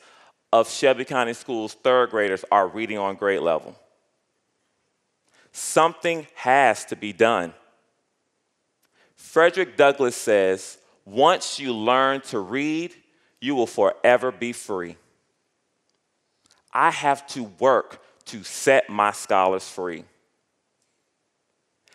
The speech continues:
That led me to my first small idea of reading bedtime stories online to my scholars on Facebook.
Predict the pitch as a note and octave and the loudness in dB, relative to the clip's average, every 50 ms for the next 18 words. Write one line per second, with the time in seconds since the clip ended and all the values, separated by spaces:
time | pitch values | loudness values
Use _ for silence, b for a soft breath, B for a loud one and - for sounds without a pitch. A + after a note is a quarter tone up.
0 | b b b b - - E3 G3 F#3+ C#3 C#3+ D3 D#3 E3 E3 C#3 C3 C3+ B2+ B2 | b b b b 2 4 6 6 6 4 4 4 4 4 4 2 -2 -6 -8 -8
1 | - - C3+ A#2+ A2 G#2+ G#2+ - - - C#3 C3+ B2 A#2 - - - - A2 A2 | -10 -10 -4 0 0 0 0 -2 0 2 4 4 4 2 -2 -8 -8 -2 2 2
2 | A2 G#2+ G#2 G#2 G2+ G2 F#2+ - A2 G#2 G2 F2+ F2 G#2 - _ _ _ _ _ | 4 4 4 4 4 2 0 -2 -4 -2 -2 -2 -4 -4 -10 _ _ _ _ _
3 | b b b b b b b - C3 A#2+ C3 D#3 F3 E3 D#3+ D3+ A#2+ - C#3 C#3+ | b b b b b b b 2 2 4 4 2 2 2 2 0 2 4 6 6
4 | C#3+ C3+ - - D#3 B2+ A2+ A2+ A2 - - B2+ A#2 A2+ G#2+ G#2+ - - - A#2 | 6 4 2 0 0 0 0 0 -2 -4 -4 -2 0 2 0 0 -2 -2 0 2
5 | A#2+ A#2 A2+ A2 G#2+ G#2+ G#2 G#2 G#2 - A2 G#2 G2+ G2+ G2+ - - - G#2 F#2+ | 2 2 4 2 2 2 2 0 -4 -6 -4 -2 -2 -2 -2 -2 -2 0 2 2
6 | G2 F#2+ - G2+ F#2+ F#2+ - - G#2 F#2 F#2 - - _ - E2 B1+ | 2 0 -2 -6 -8 -8 -6 -4 -4 -4 -4 -8 -12 _ -12 -12 -12